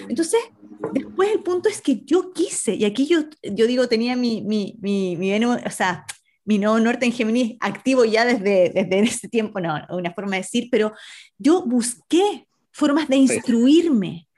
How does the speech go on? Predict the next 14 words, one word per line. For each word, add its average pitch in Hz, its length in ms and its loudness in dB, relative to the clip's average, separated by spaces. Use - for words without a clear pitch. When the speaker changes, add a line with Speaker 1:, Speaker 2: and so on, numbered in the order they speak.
Speaker 1:
formas 285 480 0
de 285 80 2
aprendizaje 233 960 -2
para 220 260 0
in-, 220 180 0
ser 277 240 0
una 294 180 0
mujer, 269 480 -2
por 233 100 2
lo 233 80 2
menos, 285 300 0
integral, 247 840 0
integrada 240 760 2
con 285 320 -2